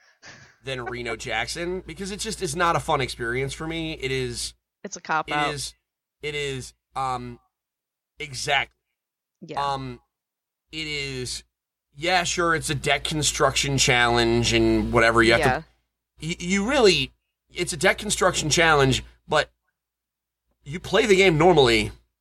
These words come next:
Speaker 1: um,
Speaker 2: Yeah.
Speaker 1: and you're not, it's not any harder because you only have one copy of your cards, because you know that. So you made your choices on your removal and your choices on your creatures knowing that you only have one of each.
Speaker 2: Yeah.
Speaker 1: And then you know that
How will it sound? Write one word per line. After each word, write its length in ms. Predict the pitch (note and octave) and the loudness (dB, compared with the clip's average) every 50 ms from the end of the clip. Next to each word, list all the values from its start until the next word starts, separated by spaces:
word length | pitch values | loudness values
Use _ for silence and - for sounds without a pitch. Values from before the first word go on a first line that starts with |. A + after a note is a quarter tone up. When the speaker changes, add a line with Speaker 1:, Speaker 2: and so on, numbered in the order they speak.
| _ _ - | _ _ -4
Speaker 1:
um, 140 | C3 B2+ C3 | -2 0 0
Speaker 2:
Yeah. 120 | C3 A2 B2+ | 0 0 0
Speaker 1:
and 80 | B2 | 0
you're 100 | B2+ C#3+ | 0 2
not, 260 | D#3 F#3 A3 G3+ - | 4 4 6 4 4
it's 180 | E3 E3 - D#3+ | 2 0 0 2
not 160 | G3 G#3+ F#3+ E3 | 4 4 4 4
any 200 | E3 F#3 F#3+ F#3 | 4 6 6 6
harder 380 | F3 D#3+ F3+ F#3 F3+ D#3 D#3 D3 | 6 6 6 4 4 4 2 2
because 260 | C3+ C3+ C#3+ C#3 A#2+ | 2 2 2 2 4
you 80 | C#3+ C#3+ | 4 6
only 160 | C#3+ C#3 C3 | 6 6 6
have 100 | C3 B2+ | 6 6
one 200 | B2 C#3 C3 C3 B2+ | 6 6 4 4 4
copy 300 | D3+ C#3 C3 - C#3 B2 | 4 2 2 2 2 2
of 60 | A#2+ | 2
your 100 | A#2 A#2+ | 2 2
cards, 320 | - - D#3+ C#3+ C3 A#2+ A#2+ | 2 4 4 4 4 2 0
because 300 | B2+ C3 - C#3+ C3+ C#3+ | -2 -4 -4 -4 -2 -2
you 120 | G3 B3 A3+ | 0 0 2
know 300 | G3 E3+ F#3 G3 F#3+ D#3+ | 4 6 6 8 8 6
that. 300 | B2 A2 G2+ - - - - _ _ _ _ _ _ _ _ | 6 4 2 2 0 -2 -6 _ _ _ _ _ _ _ _
So 120 | - - D3 | -6 -4 -4
you 200 | D3 D3+ E3+ E3 | -4 -4 -4 -4
made 500 | E3+ F3+ G#3+ A3 F#3+ E3 C#3+ C3 B2+ - - _ _ _ _ _ _ _ _ _ - | 0 4 6 6 6 6 4 2 -2 -4 -6 _ _ _ _ _ _ _ _ _ -16
your 100 | C#3 C#3 | -14 -12
choices 500 | - - F3 E3 D3 C3 - - C3 C#3 | -8 -4 -2 -2 0 -2 -2 -4 -2 0
on 120 | C3 B2+ B2+ | 0 2 2
your 120 | B2+ B2+ | 2 2
removal 760 | C3 C3 B2+ B2 B2+ B2 A2 B2 A#2+ A#2 A2+ A2 A2 G#2+ G#2+ | 4 4 4 4 4 4 4 4 4 6 6 6 6 6 4
and 160 | - A#2 A#2 | 2 0 0
your 100 | A#2 A#2+ | 0 0
choices 260 | - C#3+ C#3 C3 B2 C#3 | 2 2 2 4 4 4
on 80 | C3 | 4
your 80 | B2+ B2 | 4 4
creatures 340 | - D3 C3+ C3 C3 A#2+ - | 2 0 0 0 0 2 4
knowing 240 | C3+ C#3 C3 B2 A#2 | 4 6 6 6 4
that 60 | A#2 | 4
you 100 | A2 A#2 B2 | 4 4 6
only 140 | A#2+ A#2 A2+ | 6 6 4
have 140 | A2+ G#2 | 4 2
one 140 | A2 A#2 A2 | 2 2 2
of 100 | A2 G#2 | 2 2
each. 340 | A2 G#2+ G2+ F#2+ - - - - _ _ _ _ _ - | 2 0 0 0 -2 -4 -4 -8 _ _ _ _ _ -6
Speaker 2:
Yeah. 200 | G3 F#3+ E3+ C3+ | -2 0 2 2
Speaker 1:
And 200 | D#3 D#3+ D#3+ D#3+ | 2 0 -4 -6
then 80 | D#3 D#3 | -4 -2
you 120 | E3+ F3 | -2 0
know 480 | E3 F3 A3 A#3 E3 C#3+ C3+ C#3+ D#3 D#3+ | 2 4 6 6 6 6 6 6 6 6
that 220 | C3+ C#3+ C#3+ - | 4 2 2 0